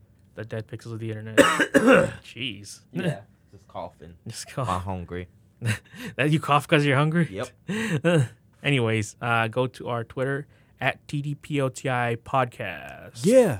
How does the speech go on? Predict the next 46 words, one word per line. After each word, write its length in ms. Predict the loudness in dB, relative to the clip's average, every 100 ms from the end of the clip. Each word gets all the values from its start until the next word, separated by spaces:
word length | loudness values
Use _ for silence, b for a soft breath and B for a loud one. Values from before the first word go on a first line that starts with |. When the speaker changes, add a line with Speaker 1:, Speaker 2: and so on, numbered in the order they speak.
| -4
Speaker 1:
Go 120 | -6
to 60 | -4
mine 380 | -4 -2 -4
at 120 | -6 -8
George 240 | -6 -6
C 100 | -10
K 300 | -14 -10 -10
Pecco. 520 | -10 -10 -8 -10 -10 -2
Speaker 2:
Go 120 | -2
to 60 |
mine's 300 | 0 -2 -2
at 120 | -4 -4
Broken 240 | -4 -4
Hexagram. 500 | -8 -8 -10 -8 -6
Speaker 1:
If 60 | -6
you 80 |
wanna 160 | -8 -10
laugh, 380 | -14 -14 -14 -16
maybe. 400 | -20 -18 -16 -16 _ -20
<laughs> 180 | -18 -14
Speaker 2:
Mm-hmm. 640 | -14 -12 -8 -4 -2 2
Speaker 1:
If 200 | 4 4
I 80 | 4
wanna 180 | 4 0
Speaker 2:
Or 40 |
Speaker 1:
go, 60 | 0
if, 40 |
Speaker 2:
cry. 280 | -2 -4 -6
Speaker 1:
if 100 | -4
you 60 | -2
wanna 140 | -2
go 100 | 0
to 160 | -2 -2
my, 240 | -2 -2 -4
uh, 300 | -8 -8 -10 -12 -8
thing, 480 | -6 -6 -10 -12 -14
just 180 | -16 -10
don't 220 | -8 -8
go 200 | -8 -8
there 160 | -6 -8
during 360 | -8 -8 -12 -14
s-, 180 | -18 -10
normal 380 | -6 -6 -6
hours. 480 | -8 -10 -12 -12 -4
<laughs> 20 | -2
Speaker 2:
Yeah, 200 | -2